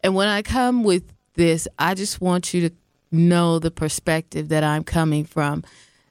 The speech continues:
This is really rooted in truth for me because I have dealt with this within my own family. So I'm gonna give it to you straight, no chaser, okay? Prayer changes things.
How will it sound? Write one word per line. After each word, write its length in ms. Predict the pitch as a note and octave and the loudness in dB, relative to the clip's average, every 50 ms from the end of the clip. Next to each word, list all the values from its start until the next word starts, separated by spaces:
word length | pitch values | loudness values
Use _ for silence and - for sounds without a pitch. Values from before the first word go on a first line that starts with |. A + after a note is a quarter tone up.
| _ - | _ 0
This 220 | E3 F#3+ G#3 - - | 2 2 2 2 -2
is 160 | F#3 F3 D#3+ | -6 -4 -2
really 320 | E3+ F#3 F#3+ F#3 F3+ E3+ E3 | 0 0 0 0 0 -2 0
rooted 380 | D#3 E3 F3 F3+ F3 F3 D#3+ | 2 2 2 2 2 0 -2
in 140 | D#3 D3 D3 | -2 -2 -4
truth 400 | - - - G#3+ G3 G3 - - | -4 -2 0 0 0 0 0 -2
for 140 | - G#3 G#3 | -2 0 2
me 220 | G3+ G3 G3 F#3+ F#3+ | 2 4 2 2 2
because 380 | F3 F#3 F3+ - E3+ D#3+ D#3 | 0 0 0 2 0 0 2
I 180 | - A2+ D#3+ D#3+ | 0 -2 -2 -2
have 260 | D3+ D3 D#3+ D#3 D3 | -4 -6 -8 -8 -6
dealt 280 | - D#3+ D#3+ D#3 - - | -2 0 0 0 0 -2
with 180 | C#3 D#3+ D3 | -4 -6 -4
this 300 | - D#3 D3+ D3 C#3+ - - | -2 -2 -2 -2 -2 -4 -2
within 320 | D3+ D3+ D3 D3+ D3 D3+ | 0 0 2 0 0 0
my 200 | D3 D3 D3 C#3+ - | 0 -2 -2 -2 -2
own 240 | - D3+ D3+ D3+ D3 | 0 0 0 -2 -4
family. 580 | - - D#3+ D#3 D3+ D3+ D3+ D3 D3+ D3+ D3 - - - - _ _ | -2 -2 0 0 0 -2 -2 -4 -4 -6 -6 -8 -14 -20 -20 _ _
So 160 | - - E3 | -4 0 2
I'm 160 | D#3+ F3 F3 | 2 2 2
gonna 120 | E3 D#3 D3+ | 0 -2 -2
give 200 | - D#3 C#3+ D3 | -2 -2 -2 -2
it 100 | D3 C#3 | -4 -4
to 100 | - D3 | -2 -2
you 160 | C3+ A2+ B2+ C3 | 0 0 0 -2
straight, 460 | - - - - C#3 C3+ C#3 C3+ - | -2 -4 -2 -2 -2 -2 -2 -4 -4
no 200 | C#3+ C#3+ C#3 B2+ | -4 -2 -2 -4
chaser, 560 | - - D#3+ C#3 C#3+ C3+ - - - - C#3+ | -2 -2 -2 -2 -2 -4 -6 -6 -6 -4 -4
okay? 480 | C3+ - - - E3 D3 D#3 D#3 D#3+ - _ _ _ _ _ _ _ _ _ _ _ _ _ _ _ _ _ _ _ _ G#2 _ G#2 _ _ G2+ G2+ _ _ G2+ G2 G2+ _ G2+ G2+ _ _ _ _ _ _ _ _ _ _ _ _ _ _ _ _ _ _ _ _ - | -4 -6 -4 -4 -2 -2 -4 -6 -10 -14 _ _ _ _ _ _ _ _ _ _ _ _ _ _ _ _ _ _ _ _ _ _ _ _ _ _ _ _ _ _ _ _ _ _ _ _ _ _ _ _ _ _ _ _ _ _ _ _ _ _ _ _ _ _ _ 0
Prayer 360 | - B3 A#3+ A3+ A3 G3+ F#3+ | 2 4 4 4 2 0 -2
changes 680 | - - - F#3+ E3 D#3+ D3+ C#3 - D#3+ - - - | -2 0 0 2 2 2 0 -4 -6 -8 -10 -10 -8
things. 680 | - - D#3 C#3+ B2+ - - - - - - - - - | -4 -2 -2 -2 -2 -6 -10 -12 -14 -18 -20 -20 -20 -20